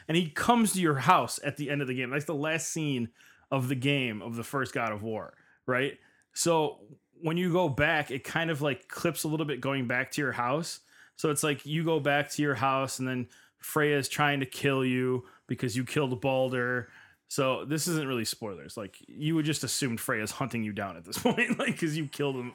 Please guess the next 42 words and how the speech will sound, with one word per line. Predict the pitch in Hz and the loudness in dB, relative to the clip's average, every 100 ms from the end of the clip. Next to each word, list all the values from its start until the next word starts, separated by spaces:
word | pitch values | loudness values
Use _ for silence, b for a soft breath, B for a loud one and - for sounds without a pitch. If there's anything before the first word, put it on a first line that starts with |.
| 127 | -6
killed | 147 123 113 | -4 -4 -4
Baldur | 127 123 | -4 -2
off | 117 113 | -4 -4
in | 110 | -8
the | |
first | 107 120 117 - | -12 -8 -8 -8
game. | 90 95 B B B B B _ _ _ _ _ _ _ _ 135 | -18 -18 B B B B B _ _ _ _ _ _ _ _ 0
And | 143 | 2
now | 147 | 2
she | 131 147 | 0 0
can | 127 | -2
fight | - 139 123 | 0 -2 -2
people. | 120 104 - 104 | -8 -8 -10 -10
<laughs> | 107 | 0
Like, | 226 | 2
she | - - | 2 -2
can | 151 175 151 127 | -2 -4 -4 -6
beat | 147 | -8
the | 117 | -8
fuck | - 135 117 | -4 -2 -2
out | 107 | -6
of | |
people. | 110 101 - - B B B B - | -8 -12 -14 -18 B B B B 0
So | 180 165 156 - _ _ _ _ _ - | 4 4 2 -4 _ _ _ _ _ -6
she | - 196 | 0 4
hates | 202 185 | 4 4
Kratos. | - 170 160 156 147 - - _ _ _ _ _ _ _ _ | 2 2 4 2 0 -4 -8 _ _ _ _ _ _ _ _
You | 139 | 0
get | 156 139 | 0 2
back | 170 165 | 2 4
to | 180 | 2
the | 160 | 4
house. | 147 147 143 127 - - b b b b _ _ - | 6 6 4 0 -6 -10 b b b b _ _ -14
Thor, | - 180 185 180 107 | -2 2 4 2 0
like, | 147 127 | -2 0
you're | 139 151 | 0 2
just | 147 143 - 131 | 2 -2 -4 -10
trying | - 175 175 | 0 2 4
to | |
go | 175 | 2
to | 175 | 2
sleep. | 160 - 156 151 147 | 0 0 2 2 0